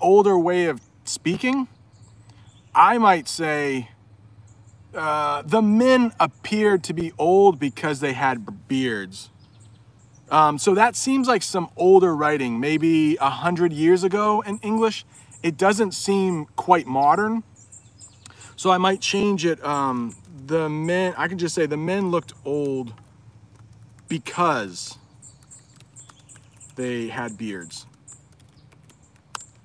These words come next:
All right, so I can see why you're confused. It's,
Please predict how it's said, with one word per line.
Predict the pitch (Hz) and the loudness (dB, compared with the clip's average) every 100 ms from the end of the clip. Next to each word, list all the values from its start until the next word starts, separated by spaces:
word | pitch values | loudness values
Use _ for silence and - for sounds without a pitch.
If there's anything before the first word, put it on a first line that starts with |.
| _ _ _ _ - - _ _ - - - | _ _ _ _ -20 -20 _ _ -20 -20 -10
All | 143 | -4
right, | 156 151 | -2 -2
so | 196 180 | -2 4
I | 196 | 4
can | 262 233 | 4 -2
see | 269 | -2
why | 240 214 | 4 6
you're | 185 165 | 6 2
confused. | 147 139 143 139 123 104 - - - _ | 0 -6 -2 -2 -2 -6 -14 -20 -20 _
It's, | - - - | -8 -6 -10